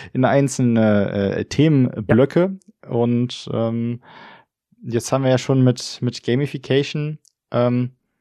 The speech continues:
Speaker 1: angefangen. Du hattest hier in unseren, äh, Unterlagen noch einen, noch ein Paper rein, ähm, mit einem interessanten Thema. Möchtest du dazu vielleicht noch kurz was sagen?
Speaker 2: Genau, ein paar,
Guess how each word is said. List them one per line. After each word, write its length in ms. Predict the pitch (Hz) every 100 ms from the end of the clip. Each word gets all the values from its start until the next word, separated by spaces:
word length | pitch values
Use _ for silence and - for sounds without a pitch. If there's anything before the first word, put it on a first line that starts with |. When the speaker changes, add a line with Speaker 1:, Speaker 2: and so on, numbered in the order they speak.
| _ _ _ _
Speaker 1:
angefangen. 640 | 120 147 151 139 143 151
Du 120 | 139
hattest 280 | 120 131 -
hier 240 | 131 123 -
in 140 | 117
unseren, 600 | 127 117 120 113 113 110
äh, 220 | - 113 113
Unterlagen 720 | 127 131 135 127 131 127 131 131 127
noch 180 | 117
einen, 440 | 120 117 113 117 - - - _
noch 140 | 117 117
ein 100 | 113
Paper 400 | 143 143 143 117
rein, 420 | 117 143 160 185
ähm, 400 | 156 123 123 123
mit 140 | 120 127
einem 140 | 123
interessanten 500 | 123 127 - 123 123
Thema. 300 | - 135 143
Möchtest 220 | 131 120
du 60 | 123
dazu 300 | 127 139 120
vielleicht 320 | - 120 -
noch 140 | 117
kurz 260 | - 123 -
was 140 | 117
sagen? 160 | - -
Speaker 2:
Genau, 260 | 120 120 120
ein 140 | 123
paar, 420 | - 135 131 131